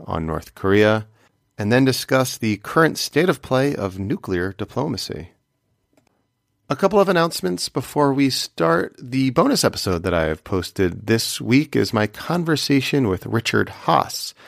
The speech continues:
He is the longtime head of the Council on Foreign Relations, and in this conversation, like in my other bonus episodes, we have a long discussion about his life and career and the historic foreign policy moments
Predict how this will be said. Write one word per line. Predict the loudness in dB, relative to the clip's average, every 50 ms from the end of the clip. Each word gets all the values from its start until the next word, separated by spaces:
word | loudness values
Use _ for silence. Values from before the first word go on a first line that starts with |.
| -20
He | _ -2 2 4
is | 4 4 4 4
the | 4 6 6
longtime | 4 4 2 2 2 2 2 -2 -6 -8 -8 -6 -6 -6 -8
head | -4 0 0 0 0
of | 0
the | -4 -6
Council | -10 -10 -4 -2 -2 0 0 -2 -4 -4
on | -2 -4 -4
Foreign | -8 -12 -10 -2 2 2 4 4 2 0 -2
Relations, | -2 0 2 2 2 2 0 -2 -2 -2 -2
and | -2 0
in | 2 2
this | 2 2 2
conversation, | 0 0 0 0 0 0 0 0 0 0 -2 -4
like | -4 -4 -4 -4
in | -6 -6
my | -4 -4 -4 -2
other | 0 2 2 2 0 0
bonus | -2 -4 -4 -4 -2 0
episodes, | 0 0 0 -2 0 2 2 2 2 0 -4 -16 -18 -18 -18 -20 -2 2
we | 2
have | 4 4
a | 4 2 2 0 -4 -10 _
long | -4 0 2 4 4 4 2 -2
discussion | -4 -8 -8 -8 -2 -2 -2 -2 -2 -4 -6 -6
about | -2 0 0 -2 -2
his | -4 -10 -10 -2 0
life | 0 0 0 -2 -6 -10
and | -8 -8 -8 -10
career | -12 -12 -4 0 2 4 4 4 2 0 -4 -16 -20 -20 -20 _ _
and | 0 2 2 2 0 0 -2
the | -2 -2
historic | -2 -4 -6 -4 0 2 4 4 2 2 -2
foreign | -8 -14 -2 0 0 0 0
policy | -2 -2 0 2 2 2 0 -2 -4 -4
moments | -2 0 0 2 2 2 0 -2 -4 -8 -12 -14 -16